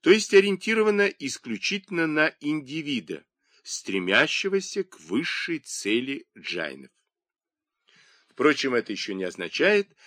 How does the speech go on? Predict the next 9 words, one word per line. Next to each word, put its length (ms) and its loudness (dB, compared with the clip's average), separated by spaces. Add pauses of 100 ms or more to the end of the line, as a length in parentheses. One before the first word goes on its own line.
(140)
что 580 0
джайнская 760 0
этика 680 -4 (100)
асоциальная. 960 -10 (680)
Как 220 -2
раз 220 2
напротив, 600 -4 (680)
ориентируя 800 6
индивидов 880 -2